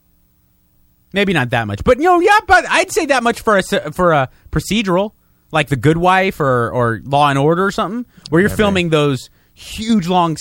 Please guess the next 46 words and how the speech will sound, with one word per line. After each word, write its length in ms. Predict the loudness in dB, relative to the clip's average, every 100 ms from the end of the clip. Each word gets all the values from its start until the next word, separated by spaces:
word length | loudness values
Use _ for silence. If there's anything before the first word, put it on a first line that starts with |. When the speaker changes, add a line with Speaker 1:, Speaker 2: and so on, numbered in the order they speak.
| -10
Speaker 1:
long 340 | -8 -2 -2 0
days 280 | -2 -2 -4
and 180 | -8
it's, 100 | -6
like, 160 | -4 -2
all 180 | 0 0
year. 320 | 0 -2 -4 -10 _ _
They 100 | -4
fucking 360 | -2 -4 -4 -4
blow 300 | 0 0 0
crazy 600 | -6 -2 2 2 0 0
dough 240 | 0 0
on 140 | 0
those 200 | -2 -6 -10 _ _ _
craft 300 | -6 -4 -4
services 400 | -6 -8 -10 -12
and 100 | -12
Speaker 2:
So 80 | -10
Speaker 1:
stuff. 120 | -10
Speaker 2:
ridiculous. 500 | -10 -10 -10 -10 -10 -16 -20 -20 -20
Speaking 300 | -2 0 2
of 180 | 0 -2
good 220 | 0 0
long, 420 | 0 -4 -2 -4 -6
have 80 | -6
you 60 |
seen 160 | -4 -6
The 80 | -6
Knick 180 | -8 -6
yet? 180 | -6 -8 _ _ _ _ _ _ -14
Have 80 | -8
you 60 |
watched 240 | -6 -6 -10
it? 80 | -8
Speaker 1:
Yeah. 160 | -8 -10 _ _
Speaker 2:
Oh, 340 | -20 -20 _ _
Speaker 1:
It's 80 | -6
good. 200 | -4 -4 -8
Speaker 2:
I, 80 | -10
I 20 |
really 260 | -8 -8 -10
like 140 | -12
that 120 | -16
show. 100 | -16
Speaker 1:
It's 80 | -8
good. 180 | -4 -4